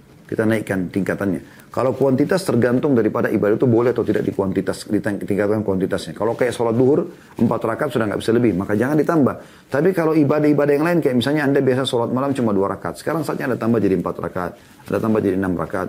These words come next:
sholat duha tadi dua rakaat, Anda tambah jadi empat, dan ditambah jadi delapan. Seperti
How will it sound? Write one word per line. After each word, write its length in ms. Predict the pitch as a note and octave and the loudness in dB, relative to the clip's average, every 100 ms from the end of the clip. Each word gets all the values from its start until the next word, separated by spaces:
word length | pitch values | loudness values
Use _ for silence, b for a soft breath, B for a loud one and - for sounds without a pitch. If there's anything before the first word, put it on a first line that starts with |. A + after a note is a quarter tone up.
| - | -4
sholat 240 | A#2+ A#2 | -2 0
duha 160 | B2 A#2+ | 0 0
tadi 200 | A2 G#2+ | 0 0
dua 200 | G2 G2 | 0 -2
rakaat, 160 | G#2 G#2 | -4 -4
Anda 120 | G2+ G2+ | -4 -2
tambah 200 | A2 G#2 | 0 0
jadi 120 | F#2+ - | 0 -2
empat, 280 | G2 G2+ F2+ B B - | -2 -2 -6 B B 0
dan 40 | B2 | 0
ditambah 220 | A#2 A2+ G#2 | 2 2 4
jadi 180 | G2+ G2 | 4 4
delapan. 380 | G#2 G#2 G#2+ F#2 - B - | 2 0 -4 -4 -6 B -20
Seperti 240 | - D#3 | -2 0